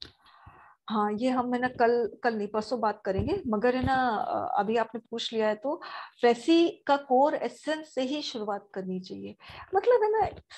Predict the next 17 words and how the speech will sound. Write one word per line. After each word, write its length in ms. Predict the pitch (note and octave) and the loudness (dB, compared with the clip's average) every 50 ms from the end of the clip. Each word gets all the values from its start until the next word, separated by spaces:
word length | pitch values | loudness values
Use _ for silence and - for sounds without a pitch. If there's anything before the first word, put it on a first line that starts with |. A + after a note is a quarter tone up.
| - - - - | -4 0 0 0
हमारी 340 | - A#3+ A#3 A#3 C#4+ E4+ F4+ | 2 2 2 2 4 4 4
ना 80 | F#4+ | 2
पूरी 320 | F#4 - - C4 C#4+ D4 C#4+ | 0 -2 -2 0 0 0 0
कोशिश 600 | D4 - - A3+ A3+ A3 - C4 A#3+ - - A3 | 0 0 0 0 2 2 0 -2 -4 -4 -4 -6
होनी 200 | F#3+ F#3 F#3 F#3 | -6 -4 -6 -6
चाहिए 280 | F#3 - F#3+ F#3 F#3+ | -6 -4 -4 -4 -4
क्या 160 | F#3+ - D4+ | -2 -2 -2
एग्जामिनर 720 | E4+ D4+ A#3 G#3+ F#3 F3 - - F#3 F#3 G3+ G#3+ B3 C#4 D4 | 0 -2 -2 -4 -8 -8 -6 -4 -2 -2 -2 -2 -2 -2 -2
impress 560 | C4 G#3+ G3 F#3+ F#3 - G3+ G3 G3 F#3+ - - | -2 -2 -2 -4 -4 -4 -4 -4 -4 -6 -8 -10
हो 100 | F#3+ G3 | -10 -8
जाए, 240 | F#3 F#3+ F#3+ G3+ G#3 | -8 -8 -8 -4 -4
एग्जामिनर 520 | A#3+ A#3 A3+ A3+ D#4 E4 F4+ F#4+ F#4+ F#4+ | -4 -4 -2 0 0 0 2 2 2 2
को 120 | F#4+ F#4 E4 | 2 0 -2
हम 200 | D#4 C4+ - _ - | -2 -4 -8 _ -4
खुश 260 | - A#3+ A3 A3 - | -2 -2 -2 -2 -4
कर 200 | - - F#3+ F#3+ | -6 -6 -6 -6
दे। 200 | F#3+ F#3 F#3 G3 | -8 -8 -12 -12